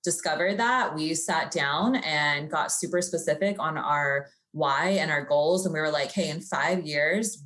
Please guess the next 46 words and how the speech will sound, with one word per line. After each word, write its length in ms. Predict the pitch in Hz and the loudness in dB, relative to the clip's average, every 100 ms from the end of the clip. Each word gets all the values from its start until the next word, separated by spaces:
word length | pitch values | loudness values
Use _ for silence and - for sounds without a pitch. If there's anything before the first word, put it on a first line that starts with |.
| 143 | -4
where 220 | 170 170 | 0 2
do 80 | 175 | 0
we 80 | 165 | 0
wanna 260 | 156 135 | -2 -2
be? 200 | 131 120 | -4 -4
Like, 260 | 120 135 - | -2 -2 0
we're 180 | 180 185 | 2 4
waking 300 | 190 190 170 | 2 2 0
up 140 | 156 | -2
in 100 | 156 | -4
five 240 | 165 151 | -2 -2
years. 240 | 156 151 143 | 0 -2 0
Where 160 | 139 | 0
are 140 | 131 110 | 0 -2
we? 100 | 101 | -4
Are 140 | 123 | -6
we 80 | 139 | -6
here 160 | 147 143 | -8 -8
in 100 | 143 | -6
L 140 | 127 | -4
A? 180 | 185 247 | -2 0
Are 180 | 240 208 | -2 -2
we 100 | 156 | -4
in 120 | 131 | -6
Hawaii? 600 | 135 131 127 180 220 214 | -8 -6 -2 0 0 0
Are 200 | 185 151 | -2 -2
we 100 | 151 | -2
going 240 | 160 151 135 | -4 -4 -4
to 80 | |
work 340 | 127 139 185 202 | -6 -2 -2 0
eight 120 | 196 196 | 0 0
hours 360 | 196 202 196 | 2 0 0
a 40 | 196 | 0
day? 400 | 196 196 196 196 | 2 4 4 2
Or 280 | 147 147 | 0 -2
what 160 | 143 175 | 0 2
are 60 | 180 | 4
we 120 | 180 | 4
doing 220 | 180 156 | 2 -2
with 160 | 143 135 | -6 -6
our 100 | 135 | -6
kids? 420 | - 214 208 202 | -2 0 2 2
Like, 200 | - - | -2 0
who 100 | 202 | 2
are 100 | 185 | 2
we 140 | 156 | 0